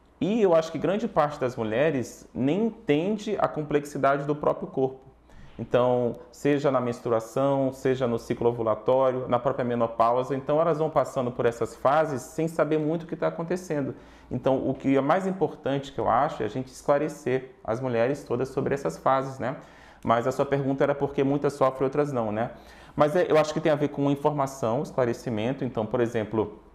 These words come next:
uma mulher de quarenta, quarenta e cinco anos, se ela já tá consultando um endócrino ou ginecologista, se ela já tem uma, uma noção do que vai oco-,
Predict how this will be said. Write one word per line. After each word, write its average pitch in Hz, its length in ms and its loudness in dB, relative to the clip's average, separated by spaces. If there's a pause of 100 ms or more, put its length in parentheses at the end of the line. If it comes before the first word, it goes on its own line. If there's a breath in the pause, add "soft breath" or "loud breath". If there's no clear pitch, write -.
(460)
uma 107 100 4
mulher 120 320 2
de 131 80 -12
quarenta, 127 460 0
quarenta 110 300 -2
e 110 40 -4
cinco - 360 -6
anos, 120 320 0
se - 180 -4
ela 135 180 4
já 120 160 0
tá 139 500 0 (180 loud breath)
consultando 117 540 -2
um 113 40 2
endócrino 113 680 2
ou 107 160 2
ginecologista, 110 960 -2
se - 120 -4
ela 120 100 4
já 120 140 2
tem 143 180 -4
uma, 147 380 0
uma 113 340 0
noção 120 480 0
do 117 80 -2
que - 140 -8
vai 123 160 2
oco-, 127 220 -2